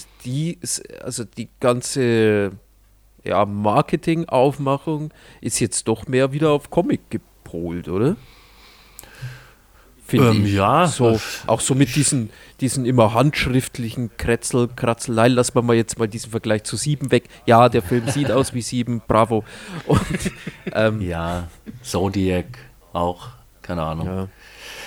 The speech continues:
Speaker 2: Ja, ich fand ihn auch, äh, irgendwie stylisch von der ganzen Stimmung und es geht ein bisschen wieder weg von diesem hellen Chicago, Gotham. Es war schon so ein bisschen noir-mäßig und alles.
Speaker 1: Mhm.
Speaker 2: Ich, ich fand nur irgendwie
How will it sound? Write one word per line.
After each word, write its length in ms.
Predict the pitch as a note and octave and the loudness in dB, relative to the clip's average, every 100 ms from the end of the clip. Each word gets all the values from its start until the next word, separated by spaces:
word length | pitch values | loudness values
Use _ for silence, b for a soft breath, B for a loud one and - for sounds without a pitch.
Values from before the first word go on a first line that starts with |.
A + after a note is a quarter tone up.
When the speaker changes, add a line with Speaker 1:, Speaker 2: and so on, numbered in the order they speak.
| B | B
Speaker 2:
Ja, 300 | G#2 F#2 E2+ | -2 0 0
ich 140 | A#2 - | 0 0
fand 180 | F3 | 0
ihn 140 | C3 A#2 | 0 2
auch, 260 | A#2 - | 2 2
äh, 40 | - | -4
irgendwie 640 | A2+ A2 G2+ A2+ A#2 A2+ | -2 -2 -2 -2 -2 0
stylisch 580 | G#2 - F#2 A#2+ A#2 - | -2 0 2 2 0 -2
von 160 | - G2 | -2 0
der 140 | F#2+ | 0
ganzen 340 | F2+ F#2 - F2+ | 0 -4 -4 -6
Stimmung 440 | - A#2 C3 G2+ | -2 -2 0 0
und 120 | F2+ | -2
es 120 | - | -4
geht 200 | - A2 | -2 -2
ein 80 | B2 | 0
bisschen 320 | G2+ - G2 | -2 -2 -2
wieder 220 | F#2 F#2 F2 | 0 0 0
weg 180 | G#2+ | -4
von 180 | - G#2+ | -4 -2
diesem 220 | F#2+ F2+ | -2 -4
hellen 560 | E2 - A2 A2+ A2+ A2+ | -4 0 0 2 0 -2
Chicago, 920 | - G#2 - G2+ F#2 B2 G2+ F#2+ G2+ | -4 -6 -4 0 0 0 -2 -2 -2
Gotham. 480 | G2 F2+ - A2+ A#2 B B B B B B - F2+ | -2 -4 -4 -6 -6 B B B B B B -18 -16
Es 220 | - F#2 | -12 -6
war 160 | F2 G#2+ | -2 -2
schon 260 | - G#2 | -2 -4
so 60 | G2 | -4
ein 60 | F#2 | -4
bisschen 520 | G#2 - G2+ F#2+ F2 _ b b b | -6 -4 -4 -4 -6 _ b b b
noir-mäßig 1500 | G2+ G2 F#2 F2 F#2 G#2+ G#2 F#2+ - - F#2+ G2+ G2 G2+ G2 - | -6 -2 2 2 4 2 0 -6 -20 -14 -8 -8 -8 -8 -8 -6
und 200 | F2+ E2+ | -6 -2
alles. 300 | F#2+ G2 - | -2 -4 -4
Speaker 1:
Mhm. 280 | A#2+ A2+ | -4 -4
Speaker 2:
Ich, 180 | G#2+ - | -4 -2
ich 120 | - | -2
fand 220 | - C#3+ D3+ | 0 -2 0
nur 180 | C#3+ | 0
irgendwie 360 | C#3+ D3 C#3+ C3+ | 0 0 0 -2